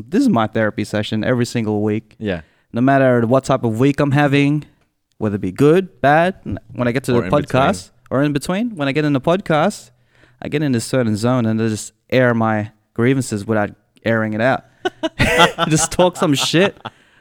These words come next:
Speaker 1: with the boys from the Cheat Coders, and we are good.
Speaker 2: I think, I think to, to make it a little more universal, like, for other people out there, when you have a shit week, when you have a shit day, you just wanna, you kinda just wanna vent, right?
Speaker 1: Mm-hmm.
Speaker 2: But that's one of the things that you can do to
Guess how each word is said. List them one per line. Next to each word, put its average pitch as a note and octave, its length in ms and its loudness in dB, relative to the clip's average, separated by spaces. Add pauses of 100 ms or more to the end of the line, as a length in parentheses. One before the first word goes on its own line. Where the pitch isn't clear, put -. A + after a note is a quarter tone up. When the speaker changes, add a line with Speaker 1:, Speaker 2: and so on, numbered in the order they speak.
(100)
Speaker 1:
with B2+ 180 2
the A#2+ 60 -2
boys D3 380 4
from D#3+ 140 2
the A#2+ 80 2
Cheat E3+ 280 2
Coders, G3+ 460 2
and C3+ 180 0
we E3 140 2
are A#2 140 2
good. A2+ 460 2 (580)
Speaker 2:
I C#3+ 140 6
think, E3+ 300 -2
I C3 100 2
think C#3+ 200 -2
to, D3+ 140 -2
to - 140 -10
make C3 180 -2
it C#3 40 2
a A#2+ 80 2
little G#2+ 160 0
more F#2+ 120 -4
universal, F2+ 680 -2
like, E2 160 -10
for - 160 -6
other G#2 140 0
people F#2+ 240 -2
out E2 160 -2
there, E2+ 140 -2
when F#2 120 -6
you G2 80 -6
have G2+ 180 -4
a F#2 40 -2
shit - 320 -8
week, D#2 240 -8
when E2+ 80 -10
you F2 60 -4
have E2 100 -6
a E2 40 -12
shit - 280 -12
day, D#2 380 -8 (400)
you F#2+ 140 -4
just A2 120 -6
wanna, G#2 180 -2
you F#2+ 120 -6
kinda A#2+ 240 2
just G2 200 -4
wanna E2 140 -6
vent, D#2 300 -8 (180)
right? C#2+ 260 -14 (160)
Speaker 1:
Mm-hmm. A#2 340 -2 (180)
Speaker 2:
But F2+ 240 0
that's G#2 200 2
one G#2+ 180 0
of G#2+ 60 -2
the G2+ 120 -2
things F2+ 260 -10
that E2+ 80 -12
you E2+ 140 -12
can E2+ 160 -14
do D2+ 420 -8 (460)
to D#2 540 -10